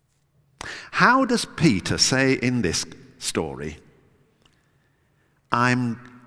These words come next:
going to go fishing"? I see him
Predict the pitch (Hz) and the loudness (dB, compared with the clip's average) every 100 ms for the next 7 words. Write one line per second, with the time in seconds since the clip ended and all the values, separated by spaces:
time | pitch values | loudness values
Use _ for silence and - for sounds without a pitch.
0 | - _ - 110 98 95 - 92 82 - | -20 _ -2 0 0 -2 -2 -2 -2 -4
1 | - - 71 - - - - _ - - | -6 -6 -10 -16 -20 -20 -20 _ -20 -20
2 | _ _ _ _ _ _ _ _ _ _ | _ _ _ _ _ _ _ _ _ _
3 | _ _ _ _ _ _ - - 214 - | _ _ _ _ _ _ -4 -2 0 -2
4 | - 92 101 98 | -2 -2 0 -2